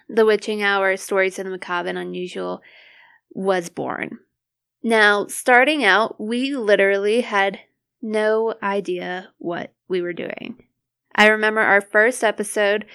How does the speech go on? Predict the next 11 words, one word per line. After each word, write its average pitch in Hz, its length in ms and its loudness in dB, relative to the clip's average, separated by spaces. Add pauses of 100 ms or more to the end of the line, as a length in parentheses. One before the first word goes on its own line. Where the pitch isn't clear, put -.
(380)
we 233 260 0
had 208 460 0 (760)
karaoke 269 600 4
mics, 190 600 -2 (1040)
a 226 80 8
mixer, 208 640 2 (500)
all 233 240 8
things 247 420 2
that 214 220 2
we 220 140 2
had 196 520 2